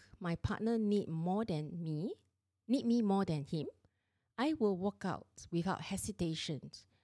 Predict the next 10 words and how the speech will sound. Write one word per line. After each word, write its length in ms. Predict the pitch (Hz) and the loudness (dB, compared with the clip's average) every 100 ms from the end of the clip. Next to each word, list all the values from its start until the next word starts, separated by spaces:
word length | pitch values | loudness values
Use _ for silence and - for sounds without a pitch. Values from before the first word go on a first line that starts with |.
| _ | _
not 220 | 202 208 | -2 -2
con-, 300 | - 180 165 - | -2 -6 -6 -8
not 280 | 190 185 | -4 -2
wanting 440 | 165 160 156 202 247 | 0 -2 -2 -4 -4
to 80 | 160 | -2
be 120 | 160 | -4
continued 640 | - 165 147 151 156 - - | -2 -4 -4 -2 -2 -4 -6
to 80 | |
be 180 | 147 143 | -4 -4
hurt. 500 | 143 - 120 - - | -4 -6 -6 -8 -18